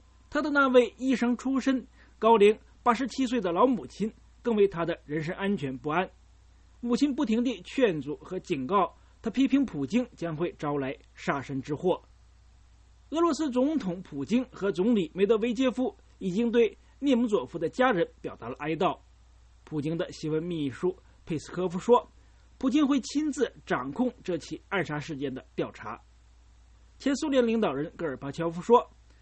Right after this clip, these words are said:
普京当局必须侦破案件，找到凶手，否则形势将会变得更坏。戈尔巴乔夫称，目前的俄罗斯局势非常不好。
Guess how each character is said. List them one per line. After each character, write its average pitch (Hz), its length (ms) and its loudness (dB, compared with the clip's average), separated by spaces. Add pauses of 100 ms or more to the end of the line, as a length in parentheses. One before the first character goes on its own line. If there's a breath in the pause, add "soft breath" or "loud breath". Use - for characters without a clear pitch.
(180 soft breath)
普 294 100 -4
京 302 180 0
当 311 220 4
局 233 280 0
必 254 160 0
须 226 260 -6
侦 277 180 0
破 220 160 -4
案 185 220 -2
件， 196 240 2 (180)
找 120 160 -10
到 131 100 -6
凶 240 240 0
手， 160 220 -2 (240)
否 156 220 -2
则 202 200 2 (200)
形 226 240 0
势 226 140 0
将 165 180 -4
会 160 140 -6
变 156 200 -2
得 127 140 -10
更 160 120 -6
坏。 170 260 2 (760)
戈 277 100 0
尔 240 60 2
巴 233 160 2
乔 240 180 2
夫 226 220 -4
称， 202 200 -4
目 254 140 0
前 208 160 -4
的 208 100 0
俄 196 180 -6
罗 220 100 0
斯 214 140 -6
局 170 240 -4
势 190 320 -4
非 165 100 -6
常 135 180 -6
不 139 80 -6
好。 120 240 -8